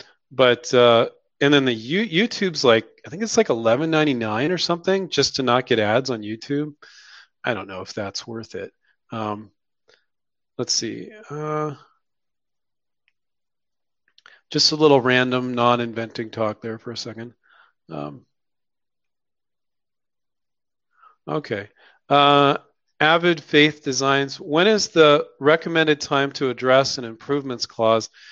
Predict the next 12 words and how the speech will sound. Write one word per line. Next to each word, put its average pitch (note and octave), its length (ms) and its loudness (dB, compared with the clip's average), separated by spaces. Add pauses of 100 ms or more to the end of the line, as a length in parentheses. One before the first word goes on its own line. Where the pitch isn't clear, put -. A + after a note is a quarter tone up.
(200)
at C#3 100 -2
the C3+ 100 0
time D#3 280 0
of D3 80 0
the C#3+ 100 4
N C3+ 140 2
D B2+ 180 2
A B2+ 140 8
or B2+ 100 4
the A#2 100 -6
licensing A#2+ 520 0
agreement, A2+ 420 -6